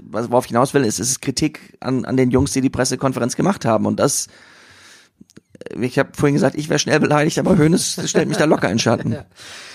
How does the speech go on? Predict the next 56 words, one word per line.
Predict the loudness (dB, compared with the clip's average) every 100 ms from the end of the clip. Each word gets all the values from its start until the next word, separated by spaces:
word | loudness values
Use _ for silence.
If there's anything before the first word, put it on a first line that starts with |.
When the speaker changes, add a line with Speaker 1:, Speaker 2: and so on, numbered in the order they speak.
| -12 -2
Speaker 2:
Und |
jetzt | -2 0 -2
war | 2
er | 2 2
auch, | -2 -4
äh, | -4
übers | -2 0 0
Wochenende | 0 0 -2 -2 -4
auch | -4
auf | -6
so | -6
Fanveranstalt-, | -4 -4 -4 -4 -6 -6 -6 -4
Fanclub-Weihnachtsfeiern. | -4 -2 -2 -2 -2 -4 -2 2 4 4 2 -2
Speaker 1:
Ja. | -8
Speaker 2:
Da | -6
tingeln | -2 0 0
die | 0
jetzt | -4 -6
ja | -10
wieder | -6 -8
so | -8 -8
rum. | -6 -6 -2
Speaker 1:
Ja, | 2 4
war | 4
da | 4
Speaker 2:
Wieder | 4
Speaker 1:
Hoeneß | 4 4
oder | 2 2
Speaker 2:
Ja, | 2
Hoeneß, | 2
Speaker 1:
Breitner? | 2 0
Speaker 2:
Hoeneß. | -6 -10 -2
Speaker 1:
Ja, | 2
Hoeneß, | 4 2
ja. | 0 0 0
Speaker 2:
Und | 0
hat | 0
sich | -2
ein | -2 0
Fan | 0 0
auch | -2
gesagt, | -2 -4 -2
er | -2
wünscht | -2 -2
sich | -4 -8 -6
eine | -6 -6 -6
Wiedervereinigung | -2 0 -2 -6 -6 -4 -4 -6 -10 0
Speaker 1:
Ja. | 2 2
Speaker 2:
mit | -2
Breitner. | -8 -6 -4 -4
Und |
dann | -4
hat | -4
der | -2
Hoeneß | -2 -4 -6
gesagt, | -6 -6